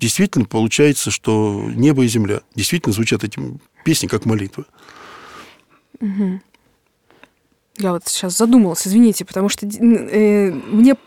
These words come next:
Speaker 2: о нашей радиостанции приходилось слышать отзывы, что она, э,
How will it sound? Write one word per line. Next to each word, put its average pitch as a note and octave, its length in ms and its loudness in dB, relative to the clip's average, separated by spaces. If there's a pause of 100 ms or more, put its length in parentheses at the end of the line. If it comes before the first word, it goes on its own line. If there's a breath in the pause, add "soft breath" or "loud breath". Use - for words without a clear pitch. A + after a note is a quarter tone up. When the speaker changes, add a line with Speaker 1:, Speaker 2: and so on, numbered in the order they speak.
(140)
Speaker 2:
о G#3 100 2
нашей B3+ 300 4
радиостанции G#3+ 580 0
приходилось G3+ 420 -4
слышать G3 360 -6
отзывы, C4 400 0
что F#3+ 200 -4
она, G#3 240 2 (720 loud breath)
э, G3 200 2